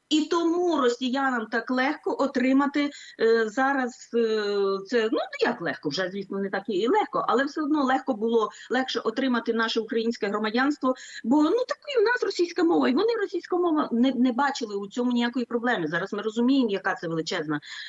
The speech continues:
е, проблема. Так само і от у свіженькому цьому законопроекті кажуть законотворці, ми їм дамо два роки, і вони протягом двох років вивчать і історію, і нашу мову. Тобто ми їм надаємо громадянство,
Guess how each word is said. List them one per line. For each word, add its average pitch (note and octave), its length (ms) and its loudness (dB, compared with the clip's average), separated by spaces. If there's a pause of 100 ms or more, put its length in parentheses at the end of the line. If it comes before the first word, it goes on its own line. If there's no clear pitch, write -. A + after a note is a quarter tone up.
(120)
е, D#3+ 200 2
проблема. D#3+ 480 0 (320)
Так D4 200 0
само E4 360 2
і C#4 360 0
от A#3+ 300 -2
у A#3+ 220 0
свіженькому A#3+ 520 0
цьому C4 200 2
законопроекті G#3+ 680 -2
кажуть F#3 320 -2
законотворці, E3 580 -4
ми D#4 100 2
їм D4 200 2
дамо B3+ 320 4
два G3+ 340 2
роки, G#4+ 400 0
і G3+ 200 -4
вони D4 260 0
протягом B3 640 0
двох D#3+ 320 -2
років G#3+ 580 0 (440)
вивчать G#3 800 -4
і C4+ 120 2
історію, F4 840 2
і A#3 120 0
нашу G#3+ 320 0
мову. A3+ 160 0
Тобто A#3 200 -2
ми C#4+ 100 4
їм A#3+ 100 2
надаємо B3+ 520 2
громадянство, D#3 840 -6